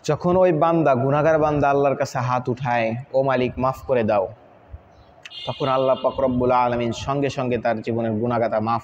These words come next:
করে দেন। আর ফেরেশতাদের ডেকে বলেন, "ফেরেশতা, দেখছো আমার বান্দা কত ভালো, সে গুনাহ করে আবার আমার কাছে হাত উঠাইছে মাপ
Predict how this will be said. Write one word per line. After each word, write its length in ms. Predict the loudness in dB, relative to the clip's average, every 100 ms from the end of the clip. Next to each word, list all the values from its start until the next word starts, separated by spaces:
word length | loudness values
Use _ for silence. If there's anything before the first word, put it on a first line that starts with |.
| -4
করে 160 | -4
দেন। 160 | -2 -2
আর 120 | -4
ফেরেশতাদের 600 | -2 -2 -2 -2 -2 0
ডেকে 220 | -2 -2
বলেন, 360 | 0 2 2 -2 -8 -20 -20 -20 -20 -20 -18 -6
"ফেরেশতা, 360 | -2 -2 0 0
দেখছো 380 | 0 -4 -2 0
আমার 300 | 2 0 0
বান্দা 320 | 0 0 0 0
কত 140 | -2
ভালো, 420 | -2 0 0 0 -4 -20 -20 -20 -20 -20 -20 -20 -20 -18
সে 200 | -8 -4
গুনাহ 280 | -2 -2 0
করে 180 | 2 2
আবার 220 | 2 2
আমার 240 | 0 -2
কাছে 220 | -4 -8 -8
হাত 340 | -6 -6 -6
উঠাইছে 420 | -6 -6 -6 -4
মাপ 260 | -4 -2